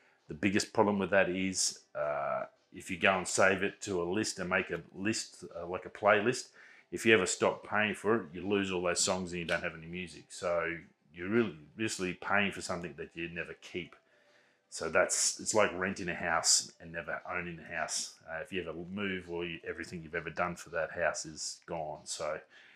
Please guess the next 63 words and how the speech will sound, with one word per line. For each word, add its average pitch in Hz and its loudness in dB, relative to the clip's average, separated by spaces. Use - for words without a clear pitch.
that's 104 -2
the 104 0
only 110 0
problem 104 0
I 90 2
have 101 4
with 143 2
it. - -10
So 95 2
I'm 92 -2
sort 110 2
of 95 0
thinking 95 -2
about 87 -2
getting 90 -2
back 82 2
out 98 4
of 92 0
that 92 2
and 85 -14
just - -10
buying 87 4
songs, 87 -4
at 82 -10
least 90 -4
then 82 -10
I 85 -4
own 90 -6
'em 87 -4
and 82 -8
they're 82 -4
always 78 -4
there 85 -4
and 78 -10
I've 76 -12
always 80 -4
got 85 -4
'em. - -10
So, 76 -6
but - 4
Apple 110 4
Music 110 2
Plus, 110 6
they're 98 6
thinking 131 0
it's - 0
a 90 2
hi-fi 110 6
version, 110 6
so 90 2
a 90 0
better 95 2
version. 101 6
I'm 92 -2
not 98 -2
sure 101 0
what 92 2
else 92 4
is 95 -4
in 90 -6
that. 90 -2
There 95 -2
was, 90 -4